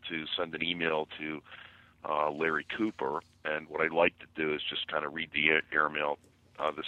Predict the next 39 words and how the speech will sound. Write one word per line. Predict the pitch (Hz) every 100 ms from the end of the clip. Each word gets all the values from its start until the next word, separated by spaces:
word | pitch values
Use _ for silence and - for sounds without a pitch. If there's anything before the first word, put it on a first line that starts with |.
| 80
email | 78 76 73
I | 73 -
sent | 69
to | 71
the | 69
listeners. | 71 73 - 62 - - _ - - - -
It | -
goes | 113 107
as | 90 -
follows. | 82 80 76 69 64 -
Uh, | 65 67 -
subject, | 101 90 95 -
Carl | - 76 76
Grimes. | 85 90 90 87 82 78
It's | 73 - -
got | - 76 -
today's | 76 73 67 -
date | 69 62
on | 64
it. | 60 - - - _ _ _ _ _ - - - - -
Dear | 120
Larry, | 113 104 78
this | 76 87 -
morning | 120 117 110
I |
received | 95 85 - 95 87
an | 80
email | 87 90 82
update | 82 - 78 71 -
from | 73 -
Carl | - 76 73
Grimes. | 67 71 67 60 - - - - - -
The | 98 143
email | 143 110
was | 95 -
special | - 101 - 85 80
as | 78
it | 78
advised | 76 - 85 85 73